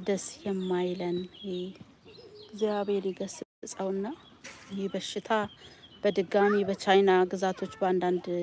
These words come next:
ከተሞች ላይ ተከስቷልና፣ ም፣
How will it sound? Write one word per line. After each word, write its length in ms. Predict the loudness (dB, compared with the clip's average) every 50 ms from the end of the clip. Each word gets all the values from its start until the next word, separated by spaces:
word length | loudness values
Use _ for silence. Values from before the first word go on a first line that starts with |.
| -4 -8 -12 -20 -20 -16 -12
ከተሞች 440 | -10 -8 -4 -4 -2 -2 -4 -4 -2
ላይ 160 | -2 -2 -2
ተከስቷልና፣ 920 | -2 -4 -6 -6 -6 -8 -8 -10 -6 -4 -2 0 0 0 -2 -4 -6 -6 -6 -6 -8 -8 _ _ _ _ _ _ _ _ _ -20 _ _ _ _ _ _ _ -20 _ _ -12
ም፣ 140 | -8 -4